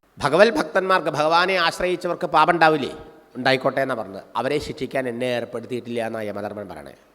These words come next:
ഭഗവാൻ ഭക്തന്മാർ അധർമ്മം ചെയ്യും, അവർക്ക് തെറ്റുപറ്റും, പാപം പറ്റും. പക്ഷെ അവരെ ഭഗവാൻ തന്നെ പ്രത്യേക രീതിയിൽ ശുദ്ധീകരിക്കും, അതിനുള്ള ഏർപ്പാടുണ്ടാക്കും. പക്ഷേ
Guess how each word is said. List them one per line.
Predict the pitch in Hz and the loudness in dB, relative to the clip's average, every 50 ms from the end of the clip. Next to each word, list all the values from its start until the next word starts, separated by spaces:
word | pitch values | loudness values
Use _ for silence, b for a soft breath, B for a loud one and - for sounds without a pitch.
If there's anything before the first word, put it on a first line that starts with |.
| _ _ _ _ _ b b b b b b b b b b b _ | _ _ _ _ _ b b b b b b b b b b b _
ഭഗവാൻ | - 98 104 101 117 147 180 185 175 | -14 -8 -4 2 4 4 4 4 2
ഭക്തന്മാർ | 190 196 190 - - 196 202 202 202 202 196 208 196 - - | 0 -2 0 0 0 0 2 2 4 4 4 2 0 0 0
അധർമ്മം | 175 175 175 180 185 185 175 | 0 0 0 0 -2 -4 -2
ചെയ്യും, | 175 170 175 175 170 165 - | 0 0 0 -2 -2 0 0
അവർക്ക് | 151 156 151 170 | 0 0 0 -2
തെറ്റുപറ്റും, | 160 160 160 165 160 160 160 - 160 160 | -4 -2 0 0 0 0 0 -2 -6 -2
പാപം | 160 151 135 143 143 139 | 0 0 0 2 0 -2
പറ്റും. | 131 - 120 113 | -4 -4 -4 -6
പക്ഷെ | 117 117 - 131 | -4 -2 -2 0
അവരെ | 120 120 139 160 196 208 - - - - - - | 0 2 2 2 2 0 -2 -6 -16 -14 -6 -2
ഭഗവാൻ | 113 123 127 139 151 175 202 214 220 202 202 | 0 0 4 6 6 8 8 6 6 4 0
തന്നെ | 185 185 185 | 0 0 -2
പ്രത്യേക | - - 185 - 160 156 165 170 | -4 -6 -6 -4 -2 -2 0 0
രീതിയിൽ | 165 151 147 143 135 143 143 147 175 190 - - - - - - - | 0 0 -2 -2 -4 -2 -2 -2 -2 -2 -4 -10 -16 -20 -18 -10 -10
ശുദ്ധീകരിക്കും, | 151 113 110 127 120 117 104 101 92 104 - - - _ _ _ 117 | -8 -6 -4 -4 -4 -4 -6 -6 -8 -12 -12 -14 -18 _ _ _ -6
അതിനുള്ള | 117 113 113 113 117 | -4 -4 -2 -2 -4
ഏർപ്പാടുണ്ടാക്കും. | - - - 110 110 - 113 110 107 107 101 98 92 - - - - - b b b b b b b _ - | -4 -6 -8 -8 -6 -4 -4 -4 -4 -4 -6 -8 -8 -10 -14 -16 -18 -20 b b b b b b b _ -14
പക്ഷേ | - 90 - - 117 113 110 101 98 101 | -14 -10 -8 -6 -4 -4 -4 -6 -8 -10